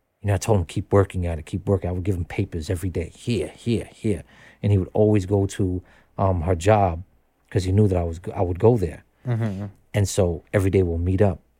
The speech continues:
Speaker 1: and I'll just keep showing him and showing him and showing him. And then he started, "Yo, can you take me painting with you? Can you do this with me?" You know what I'm saying? And at the time, I was like,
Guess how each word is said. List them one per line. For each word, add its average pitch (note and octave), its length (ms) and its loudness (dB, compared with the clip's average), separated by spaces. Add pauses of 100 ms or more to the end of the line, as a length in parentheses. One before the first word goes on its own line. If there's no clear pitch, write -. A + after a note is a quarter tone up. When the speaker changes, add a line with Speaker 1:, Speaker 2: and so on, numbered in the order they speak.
Speaker 1:
and F#2 140 -2
I'll F2 120 0
just D#2+ 200 -8
keep - 180 -6
showing F#2 400 -2
him E2 100 -2
and D#2 120 -6
showing F#2 300 -2
him D#2 100 -4
and D2+ 100 -10
showing G2 320 -2
him. D#2+ 140 -8
And F2 120 -12
then F#2 200 0
he F2+ 100 -2
started, G2 360 -2
"Yo, D3 100 2
can C3+ 180 0
you B2+ 60 4
take C#3+ 240 -4
me B2 60 4
painting C#3+ 460 2
with D3 220 4
you? D#3 260 2 (300)
Can A#2 140 2
you C3 60 8
do D3+ 160 6
this C3+ 240 6
with C3+ 100 2
me?" C#3+ 180 6
You C#3+ 60 6
know C#3 80 6
what C#3+ 60 6
I'm D3 40 2
saying? D3+ 340 2 (320)
And A#2 120 8
at A#2 60 10
the G#2 80 2
time, C#3 320 4
I A2+ 60 8
was A2+ 120 6
like, G#2 180 4